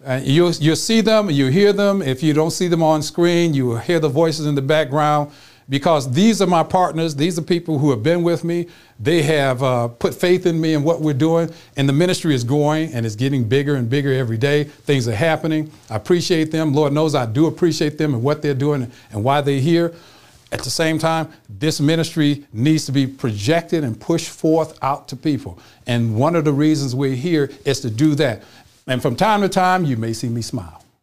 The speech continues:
I, I, I'm not going to pretend I smile all the time, but I do smile,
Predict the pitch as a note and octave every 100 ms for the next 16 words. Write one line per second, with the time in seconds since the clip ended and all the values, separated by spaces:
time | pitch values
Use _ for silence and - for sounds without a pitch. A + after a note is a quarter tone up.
0 | _ _ _ _ _ _ - G#2+ - -
1 | - A2+ - A#2 A#2+ B2 A#2+ A#2+ G#2+ G2+
2 | _ _ _ A2+ D3 A#2+ F#2+ - - B2+
3 | A2 A#2+ E3 A2+ - A2+ A#2 D#3 _ _
4 | _ _ _ _ _ _ _ _ _ G#3
5 | A#3 D4+ - D#4+ C#4 A#2